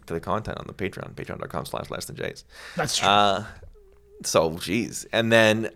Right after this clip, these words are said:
Speaker 1: a heartwarming story about, about both himself and about, uh, our Little League days, and then wanted to hear more about both our early lives and the possible development of my son. How about that for a fucking five-star call?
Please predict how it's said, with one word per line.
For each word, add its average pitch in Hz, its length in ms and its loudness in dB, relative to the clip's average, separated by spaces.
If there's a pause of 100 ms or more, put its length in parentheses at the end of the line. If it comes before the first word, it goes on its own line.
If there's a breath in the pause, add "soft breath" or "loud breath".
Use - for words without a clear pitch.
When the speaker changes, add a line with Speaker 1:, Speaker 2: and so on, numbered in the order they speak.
Speaker 1:
a 107 160 2
heartwarming 117 600 0
story 87 300 0
about, 98 200 2
about 85 300 -4
both 78 120 -2
himself 82 580 -4
and 90 200 -6
about, 78 340 -2 (120)
uh, 73 320 0 (100)
our 101 200 6
Little 101 200 -2
League 87 200 -2
days, 92 420 -2
and 98 140 -2
then 104 140 0
wanted 123 260 4
to 143 60 0
hear 147 120 4
more 143 540 4 (580 soft breath)
about 123 280 2
both 123 300 4
our 131 420 8 (160)
early 123 240 4
lives 117 480 6
and 123 480 -2
the 139 140 2
possible 143 380 0
development 156 340 2
of 160 60 -4
my 160 100 2
son. 196 340 -2
How - 80 -10
about 165 200 2
that 202 220 2
for 180 140 -2
a 147 40 0
fucking 92 300 -4
five-star - 420 -6
call? - 320 -10